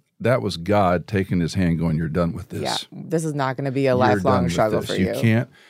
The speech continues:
Speaker 2: Yeah.
Speaker 1: And you fast forward, know my story with back pain and opioids.
Speaker 2: Sure.
Speaker 1: I never abused an opioid. I never
Speaker 2: Yeah.
Speaker 1: chewed one, never smoked one, never applied scripts. I'm going, I was a user.
Speaker 2: Yeah.
Speaker 1: And God just said, "You're done with that. No programs,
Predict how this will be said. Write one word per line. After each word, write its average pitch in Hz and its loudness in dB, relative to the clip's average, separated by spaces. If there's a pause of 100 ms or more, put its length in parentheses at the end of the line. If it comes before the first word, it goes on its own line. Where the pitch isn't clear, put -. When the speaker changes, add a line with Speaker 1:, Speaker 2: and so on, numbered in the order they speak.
(140)
Speaker 2:
Yeah. 117 2
Speaker 1:
And 113 0
you 135 4
fast 113 4
forward, 104 2
know 95 4
my 95 4
story 101 2
with 87 4 (100)
back 107 -2
pain 90 2
and 87 0
opioids. 90 0 (220)
Speaker 2:
Sure. 135 -8
Speaker 1:
I 92 2
never 104 6
abused 127 6
an 123 6
opioid. 139 4
I 82 0
never 82 0
Speaker 2:
Yeah. 127 -6
Speaker 1:
chewed 135 2
one, 131 4
never 127 2
smoked 123 2
one, 131 6
never 87 2
applied - -2
scripts. - 0
I'm 110 2
going, 98 2 (360)
I 127 2
was 135 4
a 85 2
user. 90 4 (360)
Speaker 2:
Yeah. 135 -4 (100)
Speaker 1:
And 101 2
God 101 4
just 98 -2
said, 135 0
"You're 147 2
done 151 4
with 76 -2
that. - -8
No 117 4
programs, 139 2